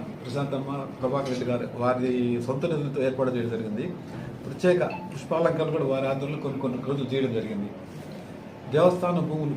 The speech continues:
పరిరక్షించడానికి మా వంతు సహాయ సహకారాలు అందించవలసిందిగా వారందరినీ కోరుతున్నాము. రెవెన్యూ వాళ్ళు కానీ, మన మీడియా మిత్రులు కానీ, అందరినీ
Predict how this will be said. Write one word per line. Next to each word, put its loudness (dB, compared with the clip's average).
పరిరక్షించడానికి 0
మా -2
వంతు -2
సహాయ 2
సహకారాలు 0
అందించవలసిందిగా 0
వారందరినీ 6
కోరుతున్నాము. 2
రెవెన్యూ 2
వాళ్ళు 2
కానీ, 0
మన -2
మీడియా 4
మిత్రులు -2
కానీ, 0
అందరినీ -2